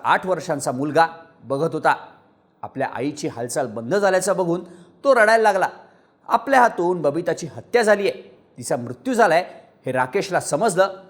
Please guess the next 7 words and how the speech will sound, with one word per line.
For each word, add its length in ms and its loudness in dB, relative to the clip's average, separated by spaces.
आणि 180 -18
तो 60 -2
घाबरला. 440 0
त्याला 140 4
काय 320 4
करावं 420 2
कळेना. 400 2